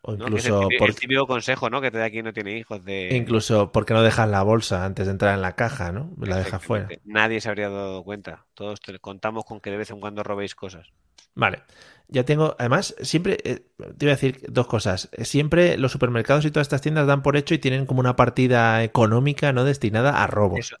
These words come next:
Speaker 2: eso
Speaker 1: Eso
Speaker 2: dicen, sí. Sí.
Speaker 1: lo damos todos por entendido. Por lo tanto, amigos, desde aquí os decimos, podéis robar, que eso ya está
Speaker 2: Perfecto.
Speaker 1: metido en el presupuesto,
Speaker 2: Una,
Speaker 1: o sea
Speaker 2: una vez al año.
Speaker 1: <laughs> Efectivamente, la purga robadora. Entonces
Speaker 2: <laughs> Estaría muy guay, ¿eh? Que los propios supermercados dijesen,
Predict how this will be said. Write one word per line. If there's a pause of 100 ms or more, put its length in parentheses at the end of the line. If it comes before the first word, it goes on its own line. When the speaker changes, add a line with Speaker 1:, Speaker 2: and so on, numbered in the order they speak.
Speaker 2:
eso
Speaker 1:
Eso
Speaker 2:
dicen,
sí. (260)
Sí.
Speaker 1:
lo
damos
todos
por
entendido.
Por
lo
tanto,
amigos,
desde
aquí
os
decimos,
podéis
robar, (120)
que
eso
ya
está
Speaker 2:
Perfecto.
Speaker 1:
metido
en
el
presupuesto,
Speaker 2:
Una,
Speaker 1:
o
sea
Speaker 2:
una
vez
al
año. (560)
Speaker 1:
<laughs>
Efectivamente,
la
purga
robadora.
Entonces
Speaker 2:
<laughs>
Estaría
muy
guay,
¿eh? (320)
Que
los
propios
supermercados
dijesen,